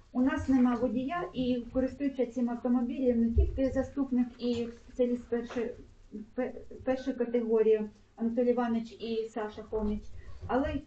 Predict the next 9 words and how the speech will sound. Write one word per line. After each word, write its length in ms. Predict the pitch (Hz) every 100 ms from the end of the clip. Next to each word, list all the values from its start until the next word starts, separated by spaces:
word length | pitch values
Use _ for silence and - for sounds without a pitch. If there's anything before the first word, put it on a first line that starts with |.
| -
користуються 500 | 254 247 - 277 285
інші 420 | 247 247 240 226
посадові 600 | 208 208 214 208 247 240
особи. 560 | - 214 - 185 - 185
І 160 | -
щоб 240 | 226 285 240
регулювати 640 | 247 233 240 233 233 208
це, 340 | 208 - 220 208 - - _ - - - -
це 240 | 254 -